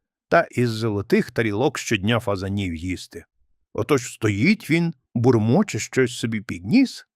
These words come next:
та потилицю чухає. Раптом навкруги все потемніло. Пронісся по лісу страшенний вітер, загуркотів грім, та так загуркотів,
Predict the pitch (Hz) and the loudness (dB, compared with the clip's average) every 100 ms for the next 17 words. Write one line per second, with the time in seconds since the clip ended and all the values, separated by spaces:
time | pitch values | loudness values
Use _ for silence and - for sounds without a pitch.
0 | - 330 277 - - 107 117 117 101 - | 2 2 4 0 0 0 -2 -4 -6 -6
1 | 85 - 78 - _ _ _ _ _ _ | -8 -8 -14 -16 _ _ _ _ _ _
2 | _ - 110 143 208 - 220 202 - _ | _ -2 4 6 4 2 0 0 -4 _
3 | _ _ _ _ - 120 104 - 104 95 | _ _ _ _ -2 0 0 -2 -4 -2
4 | 113 117 - 120 110 110 104 85 87 82 | 0 0 0 -2 -2 -2 -2 -2 -4 -6
5 | 67 _ _ _ _ _ _ _ _ _ | -8 _ _ _ _ _ _ _ _ _
6 | 131 117 135 208 - - - 123 135 180 | 0 2 2 0 -2 -4 2 4 4 2
7 | - 120 - 107 - 123 113 101 98 147 | -2 -2 -2 -2 0 2 2 0 -4 -4
8 | - 104 - _ _ _ _ _ - 117 | -2 -4 -6 _ _ _ _ _ 0 2
9 | 104 120 139 127 208 156 - _ - 101 | 4 4 2 2 2 2 -2 _ -6 -2
10 | 98 120 151 - _ _ _ _ _ _ | 2 2 0 -4 _ _ _ _ _ _
11 | - 104 - 202 226 127 117 123 - 95 | 0 0 6 6 6 4 0 0 -2 -6
12 | - 277 214 | 2 4 4